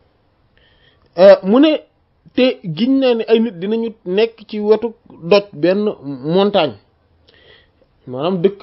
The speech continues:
ci zone montagneuse wala yooyu. Ay nit ñëw di leen, di saa su ñëw di gontal leen, ñëw di leen laaj ngir aajo, ñëw ni leen, "Ah, man dama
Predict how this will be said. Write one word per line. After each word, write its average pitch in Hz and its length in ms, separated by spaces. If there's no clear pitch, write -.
ci 202 100
zone 175 260
montagneuse 165 500
wala 165 200
yooyu. 160 220
Ay 254 160
nit 302 180
ñëw 226 180
di 147 160
leen, 226 340
di 175 140
saa 214 280
su 240 120
ñëw 208 420
di 156 160
gontal 208 420
leen, 196 260
ñëw 196 160
di 170 100
leen 185 260
laaj 170 180
ngir 175 320
aajo, 190 280
ñëw 160 320
ni 175 100
leen, 170 180
"Ah, 151 140
man 156 220
dama 151 180